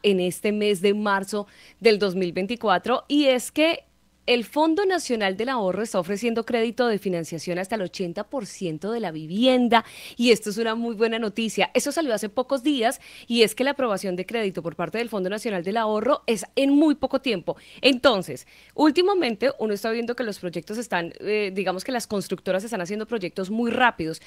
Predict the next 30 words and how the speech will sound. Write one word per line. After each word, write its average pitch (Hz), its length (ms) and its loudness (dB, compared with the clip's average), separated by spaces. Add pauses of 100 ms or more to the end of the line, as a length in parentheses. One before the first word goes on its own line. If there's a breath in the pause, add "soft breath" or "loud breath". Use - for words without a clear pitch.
(160 loud breath)
y 240 120 6
es 226 160 8
ahí 285 200 2
donde 254 220 0
uno 185 100 -4
debe 208 220 -2
aprovechar 247 520 -2
para 233 180 -4
comprar 170 340 -6
su 185 100 -10
casita 170 380 -4
propia. 233 320 0
Usted, 202 300 -4
el 170 100 -4
sueño 196 280 -2
que 226 100 -4
ha - 40 -4
tenido 233 300 -2
siempre 240 260 -4
es 226 60 -2
de 254 80 -4
comprar 220 260 -4
casa 233 220 -4
propia, 233 360 0 (300 loud breath)
pues 262 180 6
entonces 208 360 -2
les 233 100 -2
vamos 185 240 -4
a 220 80 -2
decir 196 320 -2